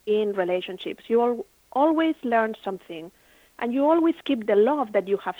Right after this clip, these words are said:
shared. But why is this important? Because when you are in a relationship, you don't need to be perfect.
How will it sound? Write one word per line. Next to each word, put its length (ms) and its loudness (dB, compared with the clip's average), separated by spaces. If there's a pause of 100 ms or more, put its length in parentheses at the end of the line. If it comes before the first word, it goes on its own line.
shared. 360 -2 (880)
But 260 -2
why 180 2 (140)
is 80 0
this 140 -2
important? 640 0
Because 680 0 (640)
when 580 2
you 280 0
are 180 2
in 160 2
a 120 0
relationship, 920 -2 (240)
you 220 0
don't 240 0
need 180 -2
to 80 -6
be 120 -4
perfect. 840 -2